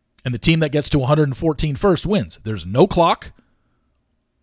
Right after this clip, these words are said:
and you can win on a free throw. If you're up, you know, if you're up one twelve, one ten, and the team that has one ten fouls you in the act of shooting, you can win the game by making your two free throws.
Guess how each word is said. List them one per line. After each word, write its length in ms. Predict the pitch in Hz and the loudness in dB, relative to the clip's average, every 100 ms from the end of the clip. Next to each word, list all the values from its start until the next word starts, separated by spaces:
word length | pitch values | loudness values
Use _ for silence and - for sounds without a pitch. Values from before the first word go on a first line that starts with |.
| _ _ _ _ | _ _ _ _
and 140 | 123 110 | -6 -4
you 60 | |
can 160 | 127 156 | 2 4
win 160 | 160 180 | 4 4
on 100 | 185 | 2
a 40 | |
free 220 | - 226 | 2 2
throw. 260 | 254 107 - | 2 -4 -6
If 180 | 110 101 | -6 0
you're 340 | 143 170 170 | 4 4 4
up, 260 | 156 170 - 139 | 2 0 -6 -6
you 180 | 147 | -2
know, 240 | 143 147 156 | 2 2 2
if 140 | 113 | 2
you're 200 | 143 175 | 2 2
up 100 | 165 | 2
one 240 | 120 170 185 | 2 0 0
twelve, 420 | - 175 180 165 | 2 4 4 4
one 220 | 170 180 | 2 0
ten, 440 | - 208 156 165 - _ _ _ - | 2 2 2 0 -4 _ _ _ -10
and 100 | 110 | -6
the 40 | |
team 180 | - 170 | 0 2
that 100 | 156 | 4
has 160 | 160 | 4
one 220 | 139 170 165 | 2 0 0
ten 400 | 165 170 160 - _ _ | 0 0 -2 -6 _ _
fouls 380 | - 170 208 | -4 0 2
you 80 | 151 | 2
in 80 | 147 | 2
the 120 | 143 | 0
act 200 | 156 160 | -2 -2
of 80 | 170 | -6
shooting, 480 | - 233 170 175 143 | -4 0 0 -2 -4
you 160 | 104 170 | -6 -2
can 140 | 175 | 0
win 120 | 180 | 0
the 80 | 175 | 2
game 380 | 170 214 180 180 - _ - | 2 2 2 0 -6 _ -12
by 100 | 139 | -4
making 280 | 139 165 165 | 0 0 0
your 100 | 156 | -2
two 160 | 139 180 | 0 -2
free 200 | 190 180 | 0 -2
throws. 440 | 104 67 - - | -4 -12 -14 -18